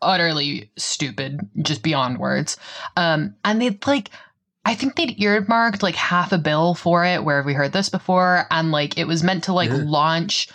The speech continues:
Speaker 1: a new cinematic universe based off of, like, the world's <laughs> spy agencies. And, like, rather than launching a new franchise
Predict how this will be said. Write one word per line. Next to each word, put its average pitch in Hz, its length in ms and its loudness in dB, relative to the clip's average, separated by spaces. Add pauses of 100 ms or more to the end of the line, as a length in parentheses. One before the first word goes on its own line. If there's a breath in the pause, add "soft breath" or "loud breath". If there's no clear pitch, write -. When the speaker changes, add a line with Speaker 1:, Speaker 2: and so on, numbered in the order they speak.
(420 loud breath)
Speaker 1:
a 165 120 0
new 165 360 4
cinematic 160 640 0
universe 156 540 2
based 151 300 -2
off 143 220 0
of, 147 140 -2
like, 147 240 -2
the 143 80 0
world's 143 400 -2
<laughs> - 40 -2
spy 143 280 -4
agencies. 214 800 0 (380 loud breath)
And, 180 240 2
like, 160 400 0 (300 loud breath)
rather 196 460 2
than 180 300 2
launching 160 760 2 (640)
a 175 100 2
new 156 280 2
franchise 143 1000 0